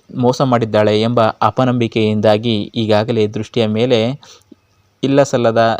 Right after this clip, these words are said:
ರೀತಿಯಲ್ಲಿ ವರ್ತನೆ ಮಾಡುತ್ತಿರುವುದು ಎಲ್ಲರಿಗೂ ಗೊತ್ತೇ ಇದೆ. ಮತ್ತೆ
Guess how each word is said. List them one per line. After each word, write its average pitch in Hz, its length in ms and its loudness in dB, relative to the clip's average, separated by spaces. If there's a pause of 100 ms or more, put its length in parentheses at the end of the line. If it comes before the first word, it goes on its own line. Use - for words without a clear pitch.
(140)
ರೀತಿಯಲ್ಲಿ 117 640 -2
ವರ್ತನೆ 113 500 0
ಮಾಡುತ್ತಿರುವುದು 110 720 -2
ಎಲ್ಲರಿಗೂ 107 500 -2
ಗೊತ್ತೇ 104 380 -4
ಇದೆ. 104 420 -6
ಮತ್ತೆ 143 480 -2